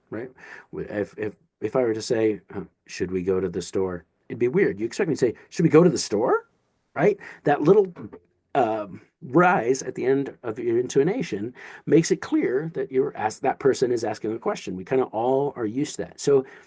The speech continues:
uh, the human ear is capable of discerning that, and it makes sense,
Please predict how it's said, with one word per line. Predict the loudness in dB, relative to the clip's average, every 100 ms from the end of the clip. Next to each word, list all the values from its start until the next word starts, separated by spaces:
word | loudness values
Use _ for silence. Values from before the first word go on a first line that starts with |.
| _ _ _
uh, | -6 -6 -10
the | -10
human | -2 2 2 0 -6 -16 _
ear | 4 6 8
is | 6 2 -4
capable | -2 -2 0 -2 0
of | 0 -4 -16 _
discerning | -8 -6 0 2 2 0
that, | -6 -12 -14 -12
and | -8
it | -6
makes | -6 -6
sense, | -4 -4 -4 -10